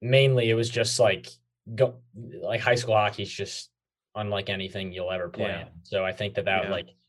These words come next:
Speaker 1: just having those big crowds and playing with the guys you're at school with is just s-, so different. So that was the biggest thing.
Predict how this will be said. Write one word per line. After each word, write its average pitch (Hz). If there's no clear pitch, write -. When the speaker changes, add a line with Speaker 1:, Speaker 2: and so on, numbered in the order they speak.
Speaker 1:
just -
having 117
those 113
big 104
crowds 101
and 95
playing 110
with -
the 107
guys 104
you're 104
at 95
school 107
with 101
is 98
just -
s-, -
so 95
different. 87
So 98
that 98
was 92
the 87
biggest 85
thing. 90